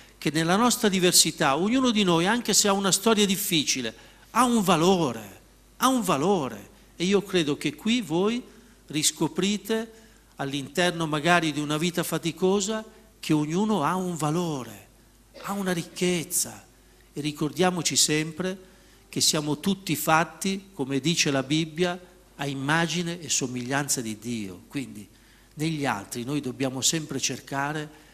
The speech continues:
questa immagine che tante volte è stata offuscata dal male,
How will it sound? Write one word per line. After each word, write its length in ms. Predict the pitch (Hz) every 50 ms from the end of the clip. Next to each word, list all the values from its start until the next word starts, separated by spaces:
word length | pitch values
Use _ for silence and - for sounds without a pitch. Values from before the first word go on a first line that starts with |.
| - _ _
questa 320 | - 156 139 - - 151
immagine 580 | 143 139 135 120 113 110 104 104 117 131 127 123
che 140 | - - 113
tante 320 | - 143 139 131 - 147
volte 360 | 131 123 131 135 131 127 -
è 20 | 139
stata 320 | - - 139 123 - -
offuscata 880 | 110 - - - 123 110 - - - 135 131 131 135 131 - 160 160 160 - - - - - -
dal 200 | - - 117 110
male, 800 | 107 110 113 123 135 139 143 143 147 151 147 143 147 147 - -